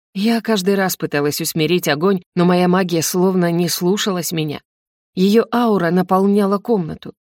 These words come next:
Если открыть глаза, то можно увидеть, как сморщиваются и превращаются в пепел лепестки цветов усыпляющего древа, что специально для меня вырастил из стены Арвендел.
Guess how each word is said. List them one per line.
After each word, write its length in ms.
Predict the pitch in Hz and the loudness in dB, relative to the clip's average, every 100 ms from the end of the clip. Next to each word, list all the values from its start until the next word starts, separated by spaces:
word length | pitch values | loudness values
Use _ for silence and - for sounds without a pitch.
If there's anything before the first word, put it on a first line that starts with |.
| _ _ | _ _
Если 360 | 185 240 - | -2 0 2
открыть 440 | 220 214 - 226 175 | 0 0 0 0 0
глаза, 480 | 185 190 202 214 262 | -2 0 0 -2 -2
то 120 | 175 | 0
можно 340 | 185 208 208 | 0 2 2
увидеть, 440 | 202 202 220 175 - | 0 0 -2 -4 -2
как 240 | 220 208 | -4 -4
сморщиваются 880 | - 220 240 214 - 160 160 - 165 - | -2 0 0 -2 -4 -4 -6 -6 -10 -6
и 180 | - 202 | -2 0
превращаются 800 | 208 214 208 214 - 220 185 190 | 2 2 2 0 0 -2 -2 -6
в 80 | - | -4
пепел 440 | 247 247 185 160 - | -4 -2 -4 -6 -2
лепестки 500 | 196 208 220 - 247 | 0 0 -2 -2 -4
цветов 480 | - 208 208 254 220 | -2 -2 -2 -4 -4
усыпляющего 680 | 202 202 214 226 - 226 226 | -2 -2 0 0 0 0 0
древа, 400 | 226 233 139 139 | 2 0 0 -4
что 220 | - 220 | -4 -4
специально 560 | - 208 220 220 202 | -2 -2 0 0 0
для 180 | 175 180 | 0 0
меня 320 | 190 202 214 | 2 2 2
вырастил 480 | 175 202 170 - 170 | 2 0 -2 -4 -8
из 240 | 156 185 - | -4 -6 -4
стены 360 | - 180 220 - | -2 0 0 0
Арвендел. 600 | 196 170 151 147 151 | -4 -4 -4 -6 -12